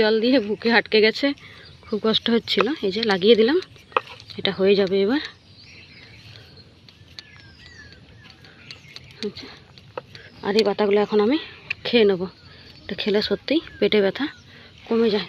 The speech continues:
তখন আমি হাতটা ধুয়ে নিই। ট্যাঙ্কিতে এখন জল শেষ হয়ে গেছে, ছাদ থেকে থানকুনি পাতাগুলো তুলে নিয়ে আসলাম।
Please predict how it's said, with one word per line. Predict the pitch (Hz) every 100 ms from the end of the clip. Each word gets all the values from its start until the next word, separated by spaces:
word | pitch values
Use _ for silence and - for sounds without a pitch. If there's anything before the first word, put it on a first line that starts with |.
| -
তখন | 208 214
আমি | 208 196
হাতটা | 220 226 202
ধুয়ে | 240 226
নিই। | 208 - - - - - - - - -
ট্যাঙ্কিতে | 233 233 240 240
এখন | 247 226
জল | 220 220
শেষ | 254 240
হয়ে | 240
গেছে, | 233 302 -
ছাদ | 233 -
থেকে | 220 226
থানকুনি | 220 208 214
পাতাগুলো | 214 214 214
তুলে | 226 220
নিয়ে | 226 220
আসলাম। | 220 277